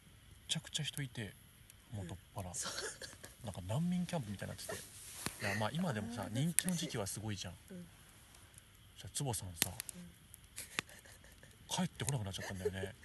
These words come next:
Speaker 2: <laughs> 夜ね。
Speaker 1: 夜ね、あの、テントありすぎて、自分たちの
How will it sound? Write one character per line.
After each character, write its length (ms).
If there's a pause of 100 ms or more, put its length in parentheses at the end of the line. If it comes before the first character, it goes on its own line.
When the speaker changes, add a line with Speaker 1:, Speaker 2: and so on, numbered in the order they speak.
(140)
Speaker 2:
<laughs> 260
夜 220
ね。 120 (160)
Speaker 1:
夜 240
ね、 160 (340)
あ 40
の、 100 (1300)
テ 100
ン 60
ト 140
あ 40
り 80
す 140
ぎ 80
て、 260 (420)
自 120
分 140
た 100
ち 100
の 100